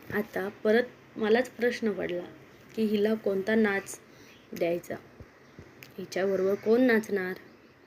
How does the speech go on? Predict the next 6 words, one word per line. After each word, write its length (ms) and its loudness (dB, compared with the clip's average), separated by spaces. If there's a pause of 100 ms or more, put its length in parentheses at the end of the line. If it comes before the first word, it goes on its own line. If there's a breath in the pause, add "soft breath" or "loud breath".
(800)
माझ्या 420 -6
डोळ्यासमोर 680 0
बघितलं, 560 -2 (720 loud breath)
बालगीत 520 0
आली, 220 -4 (760)
पण 200 -2